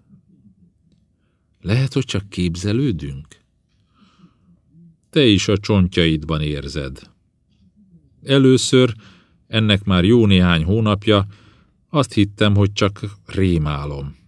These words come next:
de egyre gyakrabban visszatér, és egyre súlyosabban rám telepedik. Vajon mi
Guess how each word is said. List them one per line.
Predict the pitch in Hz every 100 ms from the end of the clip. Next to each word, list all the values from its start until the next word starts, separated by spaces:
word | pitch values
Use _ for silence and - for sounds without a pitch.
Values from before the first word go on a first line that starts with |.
| _
de | - 85 101 104 -
egyre | 131 139 92 85
gyakrabban | 78 98 - 82 78 85 82
visszatér, | 90 - 80 76 73 73
és | 80 101
egyre | 135 117 98
súlyosabban | - 117 90 78 78 71 76 73
rám | 78 69
telepedik. | - 71 69 67 65 67 - _ _ _ _ _ _ _ _ _ _ _ _ _ _ _ _ _ _ _ _ _ -
Vajon | 98 110 107
mi | 107